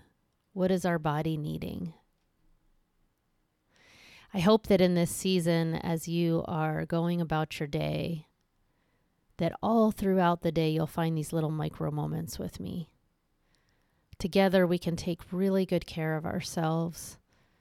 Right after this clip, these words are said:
even in just small steps. I love that that makes it so much more possible. It doesn't have to be moving mountains all the time.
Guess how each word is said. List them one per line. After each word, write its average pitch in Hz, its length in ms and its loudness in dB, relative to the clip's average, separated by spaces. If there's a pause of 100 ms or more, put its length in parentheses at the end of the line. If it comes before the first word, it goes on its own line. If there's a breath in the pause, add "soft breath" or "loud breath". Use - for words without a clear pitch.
(420)
even 190 280 2
in 175 140 2
just 160 260 -2
small 185 360 2
steps. - 600 -2
I 170 120 -2
love 185 460 0
that 180 200 -4
that 175 220 0
makes 180 380 -2
it 175 220 -2
so 185 340 0
much 180 300 -2
more 170 240 -2
possible. - 800 -8 (840)
It - 180 -4
doesn't 185 380 2
have - 400 -4
to 175 100 0
be 165 160 -2
moving 165 400 0
mountains 156 720 -2
all 151 200 -4
the 151 80 -6
time. 165 500 -8